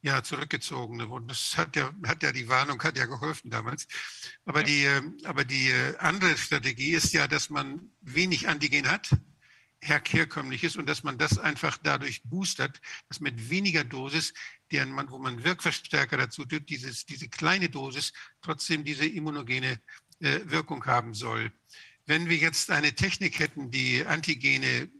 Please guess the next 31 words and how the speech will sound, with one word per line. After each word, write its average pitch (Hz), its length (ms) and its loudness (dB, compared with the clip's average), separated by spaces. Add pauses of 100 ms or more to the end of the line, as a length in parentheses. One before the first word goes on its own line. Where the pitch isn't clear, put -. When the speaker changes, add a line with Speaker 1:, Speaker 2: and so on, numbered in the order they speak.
Speaker 1:
in 131 500 -10 (200)
großer 151 340 -2
Menge 143 240 2
herstellt, 147 680 4 (300)
dann 110 140 -4
brauchte 185 320 0
man 180 180 0
doch 151 140 -2
eigentlich 131 360 0
gar 131 200 2
keine, 120 420 0 (340)
keine 131 260 0
Booster 139 420 -2
mehr, 117 180 0
keine 131 260 -2
Immunbooster 131 680 -6
mehr. 110 260 -8 (800)
Speaker 2:
Das 131 140 4
Speaker 1:
Äh, 151 60 6
Speaker 2:
ist - 100 2
völlig 170 280 6
Speaker 1:
wozu, 170 80 2
Speaker 2:
richtig. - 520 2 (220)
Speaker 1:
ja, 123 200 -4
wozu 165 280 -4
macht 185 240 -4
man 156 100 0
das 147 140 -2
denn 156 100 0
immer 180 180 -2
noch? 113 240 -6